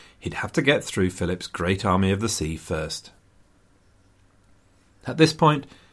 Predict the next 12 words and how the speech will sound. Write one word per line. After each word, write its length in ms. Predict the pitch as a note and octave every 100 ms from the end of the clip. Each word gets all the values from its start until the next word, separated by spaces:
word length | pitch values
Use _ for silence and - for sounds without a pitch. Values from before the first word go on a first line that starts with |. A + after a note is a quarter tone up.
| _ _
Edward 340 | A#2 G#2 C3 -
clearly 300 | - F2 F#2
begins 320 | G#2 F2+ D#2+
to 80 | -
panic. 460 | - A#2+ F#2 - - _ _ _ _ _ _ _ _ _ _ _ _
His 220 | - A#2+ -
war 400 | E3+ G#2 A2+ - _
was 200 | D3+ -
once 240 | A2 G2+ -
again 300 | F#2 F2+ G2+
moving 300 | F2 E2 F2+
pooward. 480 | - G3+ G2 F2